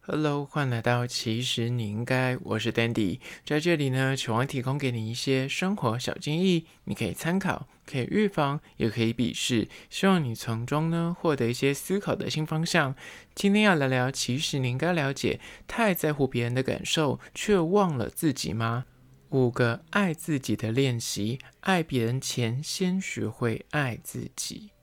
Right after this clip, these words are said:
今天要聊的关于说，你总是把别人的情绪看得比自己重吗？在乎外界对你的看法，比你自己内心的想法还要更在意。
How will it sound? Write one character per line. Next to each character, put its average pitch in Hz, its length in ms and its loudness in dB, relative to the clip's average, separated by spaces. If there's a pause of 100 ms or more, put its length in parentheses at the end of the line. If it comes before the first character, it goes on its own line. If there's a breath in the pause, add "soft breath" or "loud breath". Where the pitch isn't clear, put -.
(640 soft breath)
今 202 180 4
天 202 120 4
要 196 120 4
聊 131 100 2
的 120 120 -2
关 131 160 0
于 - 20 -2
说， 131 460 0
你 156 120 0
总 139 200 -2
是 151 120 -4
把 120 140 2
别 113 140 0
人 113 100 -2
的 120 100 -2
情 110 380 -4
绪 131 460 0
看 156 340 -2
得 - 260 -2
比 92 160 -2
自 147 280 2
己 - 240 -8
重 143 200 2
吗？ 120 360 -2 (340 loud breath)
在 180 320 4
乎 175 320 2
外 175 240 0
界 127 260 0
对 127 200 2
你 82 80 -4
的 - 120 -4
看 131 320 -2
法， - 240 -6 (220 loud breath)
比 127 220 2
你 160 120 2
自 180 220 -2
己 - 200 -4
内 156 260 0
心 127 200 -2
的 117 120 0
想 110 260 -2
法 104 160 0
还 - 220 -2
要 113 100 -2
更 123 240 0
在 107 240 0
意。 110 240 -4